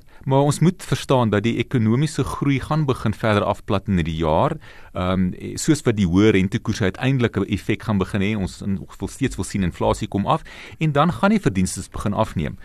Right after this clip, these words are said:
So, waardasievlakke kan eintlik nog hoër gaan as gevolg van verdienstes wat a-, afneem, s-, eerder as wat die aandele noodwendig opgaan. En, ehm, ek dink dan is dit waar hierdie da-, daling in rentekoerse dan belangrik gaan word. En wanneer dit gaan gebeur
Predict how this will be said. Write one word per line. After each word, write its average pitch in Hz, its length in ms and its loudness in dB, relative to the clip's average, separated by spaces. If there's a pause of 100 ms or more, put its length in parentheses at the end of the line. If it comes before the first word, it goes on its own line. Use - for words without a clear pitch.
(240)
So, 131 240 2
waardasievlakke 123 920 2
kan 113 200 0
eintlik 127 380 -2
nog 104 280 0
hoër 131 360 6
gaan 110 200 -2
as 92 120 -2
gevolg 104 300 0
van 101 160 0
verdienstes 95 720 -2
wat - 180 -4
a-, 92 240 0
afneem, 98 460 -2
s-, - 280 -16
eerder 123 220 2
as 117 140 0
wat 117 120 0
die 110 140 -4
aandele 147 320 2
noodwendig 82 400 0
opgaan. - 340 -10 (460)
En, 117 300 4
ehm, 117 340 2
ek 107 160 -4
dink 127 220 2
dan 95 320 2 (140)
is - 100 -8
dit 90 160 -4
waar 82 180 2
hierdie 80 220 0
da-, 80 300 0
daling 101 360 6
in 85 100 4
rentekoerse 82 520 0 (500)
dan 87 260 0
belangrik 78 440 0
gaan 82 160 -4
word. 71 240 -4
En 78 180 -4
wanneer 92 260 2
dit 117 140 -2
gaan 95 160 -6
gebeur 104 360 -2